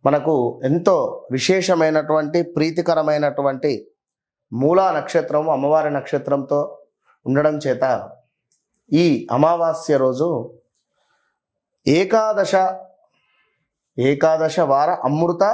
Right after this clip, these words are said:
ఆ, మహాపాశుపతాన్ని నిర్వహించేటువంటి పరిస్థితి. దీనివల్ల, ఈ అమృత పాశుపతం వల్ల ఎలాంటి కార్యసిద్ధి అయినా, పితృదోషాలున్నా,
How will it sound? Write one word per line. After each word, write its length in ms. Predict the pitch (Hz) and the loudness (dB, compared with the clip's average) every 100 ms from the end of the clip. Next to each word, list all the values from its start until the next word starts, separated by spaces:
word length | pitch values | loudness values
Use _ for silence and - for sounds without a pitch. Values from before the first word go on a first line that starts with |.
| - - _ _ _ _ _ _ - | -4 -14 _ _ _ _ _ _ 0
ఆ, 120 | 135 | 2
మహాపాశుపతాన్ని 1700 | 135 135 131 190 214 196 170 180 208 185 190 185 180 185 143 131 135 | 2 0 2 0 0 0 0 -2 -4 -4 0 0 0 -4 -6 -6 -8
నిర్వహించేటువంటి 960 | 135 135 147 143 135 131 120 127 127 | -6 -2 -2 -4 -4 -4 -4 -6 -8
పరిస్థితి. 400 | 110 98 - 117 | -10 -10 -14 -16
దీనివల్ల, 680 | 107 127 151 147 139 156 190 - _ _ _ _ _ 131 | -6 -2 0 2 2 0 -2 -8 _ _ _ _ _ -2
ఈ 140 | 147 | 0
అమృత 400 | - 151 175 208 | 0 2 2 2
పాశుపతం 760 | 214 208 160 165 180 175 170 160 | 2 2 0 -2 -2 -2 0 0
వల్ల 380 | 139 131 147 - - _ _ _ _ - | -2 0 -2 -2 -10 _ _ _ _ -2
ఎలాంటి 420 | 139 175 208 196 | 2 2 0 -4
కార్యసిద్ధి 600 | 185 147 143 147 147 139 | 0 0 2 -2 -6 -2
అయినా, 320 | 143 139 151 - - _ _ _ _ _ | -2 0 -4 -6 -16 _ _ _ _ _
పితృదోషాలున్నా, 1000 | 160 156 202 196 196 180 170 135 131 151 | -2 0 2 2 2 2 2 0 0 -2